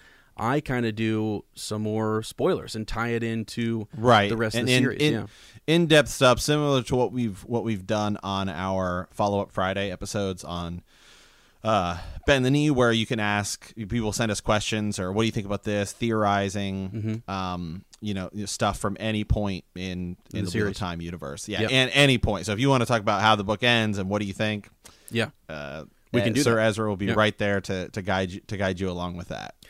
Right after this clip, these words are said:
Speaker 1: Yeah, and so I think that's, that's kinda neat, and that's where, uh, you know, I, I'll be able to just go absolutely nuts with,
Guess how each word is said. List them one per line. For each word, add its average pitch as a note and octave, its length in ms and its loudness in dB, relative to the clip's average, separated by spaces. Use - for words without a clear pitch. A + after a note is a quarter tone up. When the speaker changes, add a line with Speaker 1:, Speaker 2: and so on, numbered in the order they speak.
Speaker 1:
Yeah, B2+ 200 2
and C3 200 2
so D#3 220 4
I B2 80 -2
think D3+ 140 0
that's, - 220 0
that's B2+ 180 -2
kinda B2+ 220 4
neat, C#3+ 260 4
and A#2+ 140 0
that's B2 180 -2
where, A#2 300 0
uh, G#2 520 -4
you C3+ 100 -4
know, A2+ 100 0
I, A#2 180 0
I'll B2+ 140 2
be A#2+ 140 0
able A#2+ 120 0
to A2 80 -6
just G#2+ 180 -8
go A#2+ 180 2
absolutely A#2 360 -2
nuts A2 340 -4
with, A2 180 -2